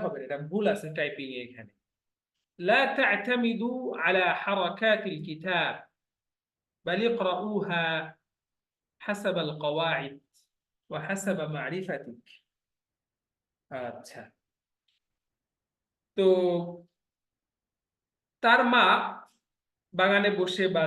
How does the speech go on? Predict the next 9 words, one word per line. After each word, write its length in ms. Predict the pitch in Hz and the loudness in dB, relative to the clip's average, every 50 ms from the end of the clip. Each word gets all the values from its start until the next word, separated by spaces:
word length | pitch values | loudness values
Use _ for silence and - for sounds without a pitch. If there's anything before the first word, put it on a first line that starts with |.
| 156 | 0
তার 120 | 165 170 175 175 | 0 -2 -2 0
মা 100 | 175 165 151 165 175 - - 180 | -2 -2 -2 -2 -4 -6 -6 -8
এই 80 | 170 156 156 | -6 -4 -2
বাগানে 360 | 156 160 156 165 160 160 156 185 - - - - _ _ _ _ | 0 0 0 0 0 -2 -4 -4 -6 -8 -12 -18 _ _ _ _
কিছু 260 | - 196 - 202 208 214 202 202 208 | -6 -6 -6 -4 -2 -2 -2 0 0
পত্রপত্রিকা 840 | 220 220 220 - 233 233 233 233 220 214 - - 214 208 208 240 247 240 214 | 0 0 0 0 -2 -2 -2 -2 -4 -6 -4 -6 -6 -6 -2 0 2 2 2
এবং 140 | 180 170 165 160 156 | 2 0 -4 -4 -4
ম্যাগাজিন 440 | 151 147 156 156 156 156 170 160 160 156 151 | -4 -2 -2 -4 -6 -6 -8 -10 -10 -10 -10
পড়ে। 200 | 131 107 - | -10 -12 -14